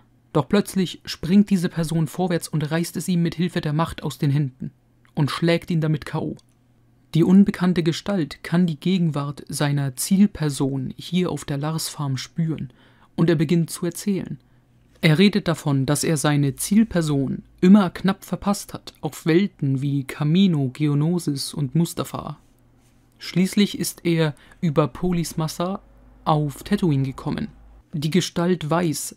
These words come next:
wenn er den Jungen bedroht, dann würde sich seine Zielperson zeigen. Was dann auch geschieht. Plötzlich springt Obi-Wan Kenobi aus dem Sand heraus. Und wir bekommen die Enthüllung. Bei dem Angreifer handelt es sich um niemand anderen als Darth Maul,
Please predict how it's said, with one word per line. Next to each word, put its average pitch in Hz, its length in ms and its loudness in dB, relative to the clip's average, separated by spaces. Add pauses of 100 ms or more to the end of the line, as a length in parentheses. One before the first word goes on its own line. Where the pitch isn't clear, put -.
(100)
wenn 156 240 2
er 170 180 0
den 156 260 0
Jungen 165 500 2
bedroht, - 760 -6 (220)
dann 156 220 2
würde 180 200 0
sich 180 240 -6
seine 160 360 -4
Zielperson 160 720 -4
zeigen. 147 460 -8 (600)
Was 143 160 -4
dann 170 160 2
auch 160 180 -2
geschieht. - 480 -4 (360)
Plötzlich 202 440 2
springt 185 560 0 (120)
Obi-Wan 180 460 4
Kenobi 175 500 -2
aus 160 220 -4
dem 156 160 0
Sand 160 380 0
heraus. - 580 -8 (360)
Und 170 160 6
wir 170 100 4
bekommen 190 360 2
die 160 440 0
Enthüllung. 147 580 2 (520)
Bei 156 120 4
dem 160 140 4
Angreifer 160 540 0
handelt 170 300 -2
es 160 100 -6
sich 165 180 -4
um 160 160 2
niemand 190 320 4
anderen 151 480 -2
als 143 280 -8
Darth 156 460 -4
Maul, 156 520 -2